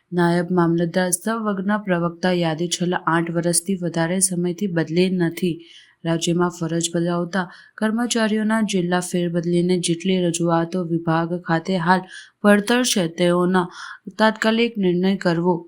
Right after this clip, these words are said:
તેમજ હવે પછી રજૂ થતી જિલ્લા ફેરબદલીની નવી અરજીઓ માટે ઓનલાઈન પ્લેટફોર્મ મારફતે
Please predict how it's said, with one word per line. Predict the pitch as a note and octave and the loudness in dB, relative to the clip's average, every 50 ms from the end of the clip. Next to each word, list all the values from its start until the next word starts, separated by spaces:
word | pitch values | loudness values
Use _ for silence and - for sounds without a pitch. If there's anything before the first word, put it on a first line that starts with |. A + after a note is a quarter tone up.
| - - | -6 -2
તેમજ | E3 E3 E3+ F3 F#3 F#3 F#3 E3 | 0 2 2 2 2 2 0 -2
હવે | E3 E3 F3 F#3 | -2 0 0 -2
પછી | F3+ F#3 F3+ E3 E3+ - F#3 F#3 F3 - - - - _ - F3 | 0 0 -2 0 0 0 0 0 -2 -4 -12 -20 -18 _ -2 0
રજૂ | G3+ G3+ G3 A#3 A#3+ | 2 2 2 2 0
થતી | A#3 A3 G#3 G#3+ G#3+ G#3+ | 0 0 0 0 0 0
જિલ્લા | G3+ - - F3+ E3+ F3 F3+ F#3 | 0 2 0 2 2 2 2 2
ફેરબદલીની | F#3 F#3 - F3+ F3 F3+ E3 F3 F3 F3 F3 F3 F3+ F#3+ F#3+ | 0 0 0 0 0 0 2 0 0 2 2 0 2 2 2
નવી | F3+ F3 E3 E3 D#3+ F3+ F#3+ | 2 2 2 2 2 0 -2
અરજીઓ | - - F3 E3 D#3+ D#3 E3 F3+ F3+ F#3 F#3 | -2 0 -2 0 0 0 0 2 2 2 2
માટે | F3+ F3 E3+ E3+ E3+ G3 F#3 - - | 2 2 2 0 0 -4 -4 0 0
ઓનલાઈન | F3 F3 F3 F3+ G3 G3+ G#3+ G#3+ G3+ | 0 2 2 2 2 2 2 0 0
પ્લેટફોર્મ | G#3 F#3+ F3+ F3 E3+ - F#3 F#3 F#3+ F#3 F3+ | 0 0 0 0 0 0 0 2 2 2 2
મારફતે | F3+ F3 E3+ E3 E3+ - F#3 F3+ A3 G3 E3+ | 2 2 2 0 -2 -4 -4 -2 -2 -2 -2